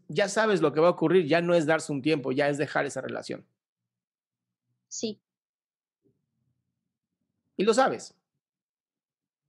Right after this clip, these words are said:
Speaker 2: Sí.
Speaker 1: Ya es el momento.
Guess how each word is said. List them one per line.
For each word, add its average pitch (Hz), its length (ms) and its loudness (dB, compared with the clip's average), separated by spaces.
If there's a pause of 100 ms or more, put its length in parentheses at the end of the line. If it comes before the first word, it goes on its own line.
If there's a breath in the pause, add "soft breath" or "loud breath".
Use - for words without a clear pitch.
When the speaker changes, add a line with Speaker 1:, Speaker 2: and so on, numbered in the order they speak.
(640)
Speaker 2:
Sí. 262 420 -4 (2500)
Speaker 1:
Ya 156 180 0
es 135 120 -6
el 143 80 -8
momento. 180 340 -6